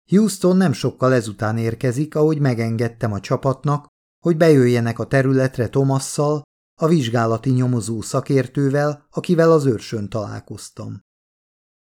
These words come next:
Ez kellemetlennek tűnik, mondja Thomas, amikor a bejárati ajtónál találkozom velük. Ő a rohadt főnököm. Én vagyok a kurva főnöke, mondom. Pofa be és jöjjön be,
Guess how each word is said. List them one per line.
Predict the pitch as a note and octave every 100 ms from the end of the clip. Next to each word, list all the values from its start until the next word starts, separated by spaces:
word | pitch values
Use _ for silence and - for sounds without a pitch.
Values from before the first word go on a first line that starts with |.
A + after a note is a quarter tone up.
| _ _
Ez | C3 B2+
kellemetlennek | F3 G#3 F3 A#2+ G2+ G#2+ G2+ G2+ F#2+
tűnik, | - G#2+ G#2 A2 - _ _ _ _ _
mondja | - C3+ B2+ B2
Thomas, | - C#3 D3 -
amikor | - D3+ D3+ D#3
a | D3+
bejárati | D3 A#2 G#2+ G#2+ C3
ajtónál | A#2 A#2 C3 B2+ B2+ C3 - _ _
találkozom | - C3+ G#2 G2+ A2+ G2+ G#2+
velük. | G#2+ G#2 G#2+ - _ _ _ _ _ _ _ -
Ő | G#3
a | D#3+
rohadt | E3 E3+ A#2 -
főnököm. | B2+ G#2+ F#2 - G2+ G#2 - _ _ _ _ _ _ _ _ _ -
Én | C3+ F3+
vagyok | D3+ A2+ G2+
a | G#2+
kurva | - A#2 G#2+ G2+
főnöke, | - G#2 G2+ G2 G#2 G2+ _ _ _ -
mondom. | A#2+ G#2 G2 G2+ G#2 G#2+ _ _ _ _
Pofa | E3+ F#3+ D#3
be | C3+
és | C3+ C3 -
jöjjön | D3 B2 A2
be, | A2 A#2+